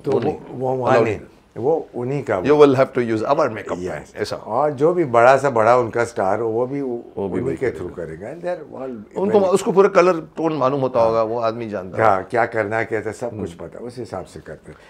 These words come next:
Speaker 1: तो वो एक डिसिप्लिन बरकरार रहा।
Speaker 2: What ab-, what about dialogues? चेंज होते थे कुछ कि नहीं?
Speaker 1: नहीं,
Speaker 2: जो
Speaker 1: नहीं,
Speaker 2: लिखा
Speaker 1: नहीं,
Speaker 2: हुआ
Speaker 1: नहीं।
Speaker 2: है।
Speaker 1: जो लिखा हुआ है, वही बोलना होता था।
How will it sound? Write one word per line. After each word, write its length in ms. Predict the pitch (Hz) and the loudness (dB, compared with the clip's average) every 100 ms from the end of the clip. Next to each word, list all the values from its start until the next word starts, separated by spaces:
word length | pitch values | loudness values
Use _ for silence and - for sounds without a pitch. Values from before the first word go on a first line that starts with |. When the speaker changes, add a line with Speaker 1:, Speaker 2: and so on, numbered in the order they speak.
| - _ | -20 _
Speaker 1:
तो 80 | 180 | -4
वो 140 | 190 | 0
एक 180 | 202 151 | 0 -2
डिसिप्लिन 480 | 117 - 131 160 147 | -8 -8 -6 -4 -4
बरकरार 540 | 104 - 92 90 78 67 | -4 -4 -4 -4 -6 -12
रहा। 180 | - - _ _ - - | -18 -20 _ _ -10 -4
Speaker 2:
What 140 | 135 | -2
ab-, 180 | 123 101 | -4 -2
what 120 | 127 | -2
about 200 | 131 117 | 0 -2
dialogues? 480 | 85 87 90 76 - - - _ _ _ _ _ - | -4 -6 -6 -6 -12 -20 -20 _ _ _ _ _ -6
चेंज 260 | 120 135 | -2 0
होते 200 | 131 135 | 0 -2
थे 80 | 120 | -6
कुछ 240 | 131 123 | -8 -10
कि 160 | - 117 | -12 -6
नहीं? 140 | 104 | -4
Speaker 1:
नहीं, 340 | 101 110 123 131 | -2 -2 -2 -4
Speaker 2:
जो 100 | 107 | -4
Speaker 1:
नहीं, 100 | 98 | -4
Speaker 2:
लिखा 120 | 80 | -6
Speaker 1:
नहीं, 100 | - | -6
Speaker 2:
हुआ 100 | 87 | -6
Speaker 1:
नहीं। 140 | - - | -8 -12
Speaker 2:
है। 60 | |
Speaker 1:
जो 260 | 90 135 156 | -4 -2 -2
लिखा 340 | 143 - - | -6 -8 -2
हुआ 240 | 131 131 135 | 0 0 0
है, 80 | |
वही 420 | 127 92 95 95 120 | -2 -2 -4 -2 -4
बोलना 420 | 98 92 82 82 | -4 -6 -8 -12
होता 340 | 73 71 71 | -14 -16 -20
था। 180 | - - | -20 -20